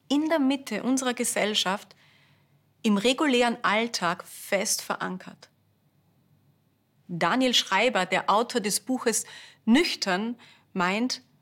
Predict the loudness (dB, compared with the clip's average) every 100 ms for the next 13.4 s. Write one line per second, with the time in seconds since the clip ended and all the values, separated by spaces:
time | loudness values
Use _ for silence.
0 | _ _ _ _ _ 0 2 2 2 2
1 | 0 -4 -6 -8 -4 0 -2 0 0 0
2 | -6 -4 0 2 0 0 -2 -4 -8 _
3 | _ _ _ -8 -8 -6 -6 -2 -2 0
4 | 0 -2 -2 -4 -4 -4 -8 -4 0 0
5 | 0 -4 -12 -18 -18 _ _ _ _ _
6 | _ _ _ _ _ _ _ _ _ _
7 | _ _ -4 2 4 2 0 -2 -2 -4
8 | -6 -10 -10 -12 _ _ _ _ _ _
9 | _ 0 4 6 6 4 2 0 2 0
10 | 0 -2 0 2 2 0 0 -2 -2 -4
11 | -6 -10 -20 -20 _ _ 0 2 2 2
12 | 0 0 -4 -4 -10 -16 _ _ _ -2
13 | 2 2 2 -2